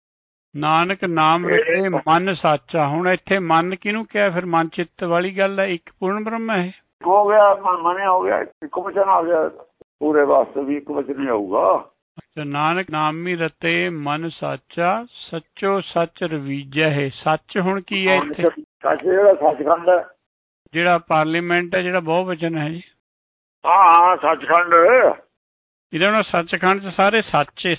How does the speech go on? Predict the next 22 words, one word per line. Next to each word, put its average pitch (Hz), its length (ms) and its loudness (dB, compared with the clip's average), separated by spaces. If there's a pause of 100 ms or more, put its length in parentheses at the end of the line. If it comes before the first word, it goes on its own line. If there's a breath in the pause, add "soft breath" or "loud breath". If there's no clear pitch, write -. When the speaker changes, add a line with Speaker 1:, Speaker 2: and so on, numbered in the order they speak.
Speaker 1:
ਸਾਚੇ, 180 420 -2
ਸਾਚੇ 170 460 -4
ਮਿਲ 165 220 -4
ਕੇ 185 160 -4
ਸੱਚ 160 380 -4
'ਚ 175 100 -10
ਰਵੀਜੇ 170 460 -4
Speaker 2:
ਉਹ 156 80 2
Speaker 1:
ਹੋਏ। 156 100 -4
Speaker 2:
ਸੱਚ, 156 180 0 (360)
ਹਾਂ, 127 280 6
ਉਹ 127 240 4
ਇੱਕੋ 139 280 4
ਹੀ 131 80 2
ਨੇ 98 100 0
ਬਸ। 85 200 -2 (800)
Speaker 1:
ਨਹੀਂ, 214 220 0
ਉਹ 190 100 2
ਸਾਰੇ 175 340 2
ਸਾਚੇ 160 680 0
ਹੈ 127 140 -6
ਜੀ। 180 120 -12